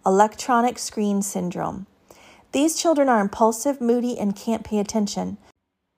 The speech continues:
I would commend to you the YouTube video, Digital Heroin, How Screen Time Affects Developing Brains. This is embedded in the original article from Deep Roots at Home, and the link for that will be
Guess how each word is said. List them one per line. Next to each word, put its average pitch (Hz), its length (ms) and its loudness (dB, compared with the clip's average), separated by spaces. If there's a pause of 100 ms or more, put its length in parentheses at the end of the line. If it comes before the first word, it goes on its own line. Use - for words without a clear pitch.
(720)
I 320 120 2
would 330 160 0
commend 330 360 2
to 302 120 -4
you 220 320 2 (500)
the - 80 0
YouTube 247 500 0
video, 196 580 2
Digital 233 420 4
Heroin, 196 580 0
How - 240 -2
Screen 254 380 -2
Time 214 260 0
Affects - 460 -2
Developing 185 500 0
Brains. 170 480 -4 (400)
This 320 220 2
is 311 100 -2
embedded 208 500 4
in 185 180 -2
the 185 120 -2
original 190 460 -2
article 175 600 0
from 180 220 -6
Deep 180 240 -4
Roots 185 180 -6
at 185 100 -8
Home, 180 340 -2
and 175 180 -2
the 180 320 -4
link 262 300 -4
for 214 140 -4
that 165 280 -4
will 196 80 -4
be 196 300 -4